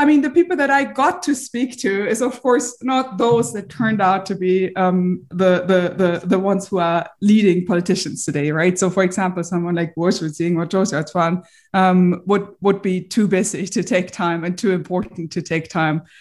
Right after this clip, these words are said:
um, to do an interview, um, with a P H D <laughs> researcher. Um, so in that sense, uh, I, I guess, um, the, the, there's a difference within that generation itself. Um, and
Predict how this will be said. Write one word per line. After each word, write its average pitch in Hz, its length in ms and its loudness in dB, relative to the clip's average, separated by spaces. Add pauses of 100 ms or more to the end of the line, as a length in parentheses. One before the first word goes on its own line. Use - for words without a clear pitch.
(120)
um, 165 280 0
to 196 100 -2
do 170 160 0
an 165 80 0
interview, 160 640 -2
um, 156 260 -2
with 160 220 -2
a 165 100 -2
P 170 160 0
H - 140 -4
D 208 140 4
<laughs> 202 120 4
researcher. 180 640 -2 (300)
Um, 208 480 4 (100)
so 247 160 0
in 233 100 0
that 233 220 0
sense, 202 380 -4
uh, 185 400 0 (340)
I, 196 200 0
I 190 140 0
guess, 196 440 -4
um, 180 500 -4
the, 180 200 -2
the, - 180 -8
there's 196 260 -2
a 202 40 -2
difference 226 400 -2
within 202 260 -2
that 175 240 -6
generation 175 520 -6
itself. 190 760 -2 (120)
Um, 196 420 2 (280)
and 240 200 4